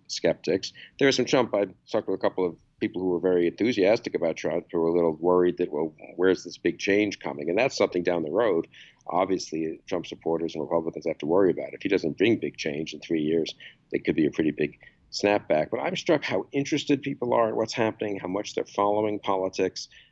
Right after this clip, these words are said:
uh, how detailed the questions I, I got at these, these are big public speeches, you know, and the questions were not the general, "What do you think about this?" It was sort of, "Well, who's up and who's down? What about Jared Kushner?" You know,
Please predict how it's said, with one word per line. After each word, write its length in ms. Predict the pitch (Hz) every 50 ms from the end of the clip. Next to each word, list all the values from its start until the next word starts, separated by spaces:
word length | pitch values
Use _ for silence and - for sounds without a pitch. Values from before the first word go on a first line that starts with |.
| _ _ -
uh, 140 | 78 78 80
how 140 | - 101 -
detailed 560 | - - 98 110 113 - 127 107 104 104 95
the 40 | 95
questions 440 | - - 95 98 - - 104 98 101
I, 100 | 95 95 95 - -
I 60 | 104
got 220 | - 92 85 87
at 100 | 92 -
these, 260 | - 87 85 - - - -
these 120 | - -
are 60 | 98
big 260 | 87 - 95 90 - -
public 300 | 101 95 90 85 - -
speeches, 540 | - - 139 - - - 92 98 101 -
you 80 | 98 92
know, 200 | 90 90 92 95
and 120 | 95 90 - - - - - _
the 40 | -
questions 420 | - - 127 117 - - 113 101 95
were 120 | 95 95
not 260 | 98 98 104 107 -
the 60 | -
general, 580 | 85 - 95 98 95 98 98 95 95 95 98 92
"What 120 | 101 135
do 60 | 156 139
you 60 | 117
think 240 | - - 123 117 -
about 320 | 98 104 101 95 - -
this?" 300 | - 139 127 - - -
It 80 | 85 90
was 120 | 87 80
sort 240 | - - 98 95 92
of, 120 | 87 -
"Well, 100 | 80 82
who's 220 | - 147 175 165 156
up 160 | 139 - -
and 80 | 120
who's 120 | 127 127 -
down? 340 | - 98 - 78 73 - 78
What 120 | 90 123
about 140 | 123 113 110
Jared 320 | - 110 107 110 110 -
Kushner?" 420 | - 110 - - - 104 98 78 76
You 60 | 82
know, 160 | 92 95